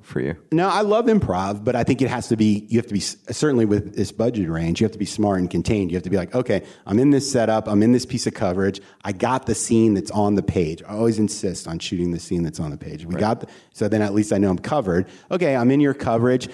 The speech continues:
Speaker 2: Let's try an alt on that line. You got an idea here? Let's try something different on here. Let's try," and I always wanna make sure that whatever improv we're doing works within the context of the editorial plan I have.
Speaker 1: So one of the things, and I think it's probably, I mean, I can only speak for myself, but, like, one of the reasons why I've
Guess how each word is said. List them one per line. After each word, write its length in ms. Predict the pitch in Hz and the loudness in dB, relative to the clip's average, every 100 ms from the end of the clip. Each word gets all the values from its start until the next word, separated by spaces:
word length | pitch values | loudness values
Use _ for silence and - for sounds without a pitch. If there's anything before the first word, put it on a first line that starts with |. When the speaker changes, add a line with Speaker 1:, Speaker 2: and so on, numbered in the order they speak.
| - - | -12 -6
Speaker 2:
Let's 160 | 165 | -4
try 240 | - 190 175 | 0 2 2
an 80 | 143 | 2
alt 240 | 139 110 | 2 2
on 140 | 101 | 2
that 200 | 98 82 | 0 0
line. 300 | 87 82 80 | -6 -6 -6
You 80 | 104 | -2
got 140 | 151 156 | 0 2
an 80 | |
idea 260 | 160 139 147 | 2 4 4
here? 140 | 151 | 4
Let's 180 | 151 139 | 2 2
try 140 | - 139 | 0 0
something 300 | 143 123 120 | -2 -2 0
different 320 | 120 107 87 | 0 0 0
on 120 | 73 | -2
here. 240 | - 87 | -4 -4
Let's 200 | 85 113 | -4 -8
try," 120 | - - - - | -8 -10 -14 -8
and 140 | 131 139 | -4 -2
I 120 | 143 | -2
always 340 | 135 151 165 | 0 0 2
wanna 140 | 139 131 | 2 2
make 160 | 127 | 2
sure 240 | - 127 117 | 0 2 2
that 360 | 107 - - | 2 -2 -6
whatever 500 | 117 123 117 113 104 - - - | 0 2 4 2 2 -4 -14 -2
improv 460 | 113 113 117 107 98 | 0 2 2 2 0
we're 80 | |
doing 460 | 92 113 107 101 92 | 2 2 4 2 2
works 460 | 95 107 107 - - | 2 2 0 -4 -4
within 480 | 110 95 98 98 95 | -2 -2 -2 -4 -4
the 140 | 90 - - | -6 -12 -14
context 640 | - 101 98 95 92 - | -6 -4 -2 -4 -6 -8
of 160 | - 87 | -10 -4
the 260 | 92 90 87 - - | -2 -2 -4 -12 -10
editorial 640 | 95 92 - 98 92 80 | -4 -4 -4 -2 -2 -2
plan 360 | 73 - 76 71 | -6 -10 -10 -10
I 80 | 67 | -12
have. 340 | - 139 - _ _ _ _ _ _ - - | -14 -14 -18 _ _ _ _ _ _ -20 -8
Speaker 1:
So 140 | - | -2
one 160 | 110 147 | 0 2
of 60 | |
the 100 | 135 | 0
things, 460 | 127 113 98 92 - | 0 0 2 0 -2
and 180 | - 85 | -2 -2
I 80 | 80 | 0
think 220 | - - | -2 -4
it's 120 | - | -6
probably, 600 | - - - 107 95 78 | -12 -10 -6 -2 0 0
I 40 | |
mean, 140 | 92 90 | 0 0
I 60 | |
can 100 | 92 | 0
only 140 | 92 85 | 0 0
speak 200 | - - | 0 -4
for 120 | 73 | -2
myself, 500 | 69 - 76 80 - | -4 -2 -2 -4 -4
but, 160 | 82 - | -4 -2
like, 160 | 85 | 0
one 80 | 117 | 0
of 60 | 123 | 2
the 60 | |
reasons 280 | 110 98 85 | 2 0 0
why 160 | 60 58 | 0 0
I've 240 | 87 | -2